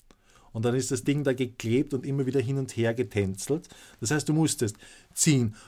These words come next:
loslassen, ziehen, loslassen, ziehen, loslassen, bis der Kite endlich am Windfensterrand war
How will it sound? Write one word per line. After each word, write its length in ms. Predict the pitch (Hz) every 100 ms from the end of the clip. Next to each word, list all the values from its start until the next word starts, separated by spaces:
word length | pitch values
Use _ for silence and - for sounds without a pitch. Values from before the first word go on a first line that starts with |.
| -
loslassen, 600 | 123 139 120 101 101 98
ziehen, 380 | - 156 139 107 -
loslassen, 540 | 113 123 113 110 110
ziehen, 240 | 107 139 139
loslassen, 480 | 110 131 147 143 110
bis 200 | 147 -
der 100 | 139
Kite 260 | 131 123
endlich 320 | - 131 139 127
am 140 | 113
Windfensterrand 760 | 120 127 101 90 - 95 90 92
war 180 | 104